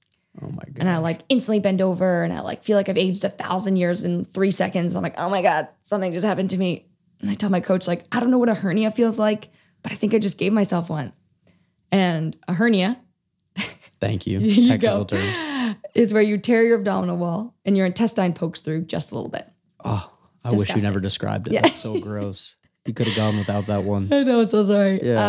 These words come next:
Speaker 2: Um, and I have this hernia, and now I go back in to see that damn doctor. And we do an ultrasound, find out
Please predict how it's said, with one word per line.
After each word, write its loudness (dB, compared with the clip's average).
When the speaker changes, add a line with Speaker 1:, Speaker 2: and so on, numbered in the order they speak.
Speaker 2:
Um, -2
and 0
I 0
have 0
this -4
hernia, 0
and 2
now 0
I -2
go 2
back -2
in -2
to -8
see -4
that -4
damn -2
doctor. -4
And 2
we 4
do 4
an 4
ultrasound, -2
find -4
out -2